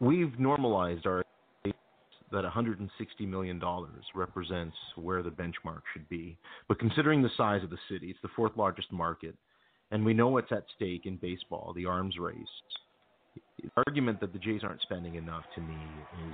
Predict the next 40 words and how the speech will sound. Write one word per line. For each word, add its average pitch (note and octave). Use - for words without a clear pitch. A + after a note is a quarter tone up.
is, D#2+
is D2
absolutely E2
valid E2
and E2+
should D#2+
be E2+
talked E2+
about E2
more E2
often E2+
than E2
not. G2+
Because A#2
if A#2+
a A#2
team D#3+
claims C#3+
to A#2
have A2+
a G#2
window G#2
and G#2
is G2+
in A2+
a A2
position A#2
where G#2+
they G2+
have A2
talent G#2+
that F#2+
is A2
regressing G#2
and F#2
needs G#2
to -
capitalize G2
on A2
this F2